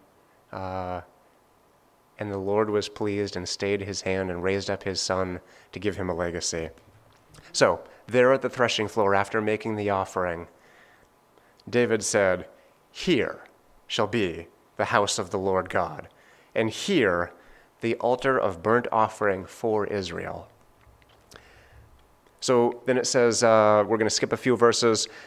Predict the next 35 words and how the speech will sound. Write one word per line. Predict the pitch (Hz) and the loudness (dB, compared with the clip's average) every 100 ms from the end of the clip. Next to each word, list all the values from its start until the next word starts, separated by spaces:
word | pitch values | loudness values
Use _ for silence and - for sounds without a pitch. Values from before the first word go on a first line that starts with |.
| - | -4
"David | 113 135 131 120 | 4 4 4 0
commanded | 135 123 127 127 117 | 2 4 4 2 0
to | 110 | 2
gather | 120 120 120 | 4 4 4
together | 113 120 117 | 2 2 4
the | 104 | 2
stone | - - 127 123 | 0 2 4 4
cutters, | 135 120 120 113 | 4 4 4 2
the | 113 | 0
wood | 110 117 | 2 2
cutters, | 113 113 107 110 104 - - - | 4 4 6 4 2 -4 -8 0
and | |
he | 113 | 0
saved | - 131 127 110 | 4 4 4 4
up | 113 117 | 4 6
all | 117 | 6
this | 120 117 - | 6 4 4
iron, | 120 117 110 107 | 6 6 6 6
all | 110 117 | 6 6
the, | 110 107 104 - | 6 4 4 4
all | 120 123 | 6 6
the | 120 | 4
bronze, | 117 120 120 113 110 104 | 2 6 8 8 6 4
cedar | - - 135 131 | 0 0 2 2
timbers. | 127 - 123 117 110 104 95 - - - - - - | 2 2 2 4 4 4 0 -4 -10 -20 -20 -20 -18
For | - 131 | 0 4
David | 135 143 143 | 6 4 4
said, | - 127 117 117 - | 4 6 6 4 -10
'Solomon, | - - 185 180 135 | 0 8 10 8 6
my | 123 | 4
son, | 110 - 113 98 95 - - - | 2 4 6 6 2 -6 -10 -4
is | 110 | 2
young | 120 151 123 123 | 6 8 8 6
and | 113 | 4
inexperienced, | 113 110 - 120 95 65 - - | 4 2 2 4 4 0 -4 -8